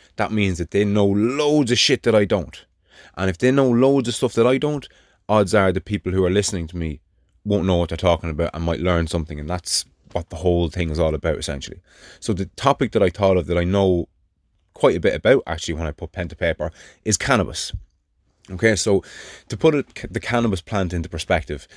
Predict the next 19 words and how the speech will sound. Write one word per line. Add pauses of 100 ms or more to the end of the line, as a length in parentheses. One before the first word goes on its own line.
(120)
and (800)
even
that
in
itself,
like,
I
was
just
about
to
start
talking
about
cannabis,
but
I
have
to